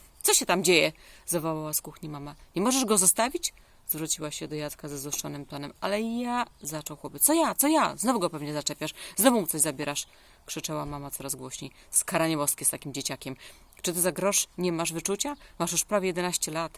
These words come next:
Powinieneś zrozumieć, że Michał jest młodszy”, mówiła z wyrzutem mama, ciągle krzątając się po kuchni. „Ale ja”, próbował Jacek coś wyjaśnić. „Nie mam ochoty tego słuchać”, oświadczyła mama. „Masz się nim zająć, tak? By nie płakał. Już, bo jak nie, to do końca wakacji nie będzie komputera”.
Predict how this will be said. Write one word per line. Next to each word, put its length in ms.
Powinieneś 360
zrozumieć, 360
że 80
Michał 220
jest 160
młodszy”, 360
mówiła 280
z 60
wyrzutem 380
mama, 280
ciągle 300
krzątając 500
się 80
po 120
kuchni. 320
„Ale 260
ja”, 580
próbował 360
Jacek 300
coś 160
wyjaśnić. 500
„Nie 180
mam 140
ochoty 260
tego 180
słuchać”, 440
oświadczyła 520
mama. 280
„Masz 220
się 140
nim 160
zająć, 260
tak? 240
By 100
nie 120
płakał. 380
Już, 320
bo 60
jak 200
nie, 180
to 280
do 120
końca 280
wakacji 320
nie 60
będzie 180
komputera”. 500